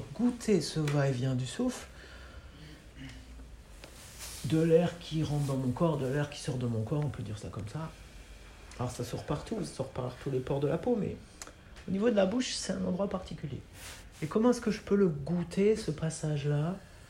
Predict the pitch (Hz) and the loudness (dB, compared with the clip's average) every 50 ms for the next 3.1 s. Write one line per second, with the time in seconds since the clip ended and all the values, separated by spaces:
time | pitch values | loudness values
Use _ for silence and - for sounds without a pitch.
0 | - - - - 143 147 147 160 160 160 160 165 156 156 156 156 151 147 - - | -20 -18 -10 -4 0 2 2 2 2 2 2 2 4 4 4 2 2 0 0 2
1 | 170 165 165 165 165 165 165 165 165 156 156 143 - - - - - - - - | 4 4 6 6 6 6 4 4 4 2 0 -4 -8 -10 -14 -18 -20 -20 -20 -20
2 | - - - - - - - - - 120 123 131 127 - - 110 101 95 120 - | -20 -20 -20 -20 -20 -20 -14 -10 -6 -4 -2 -2 -2 -4 -4 -2 -2 -2 -4 -6
3 | - - | -12 -14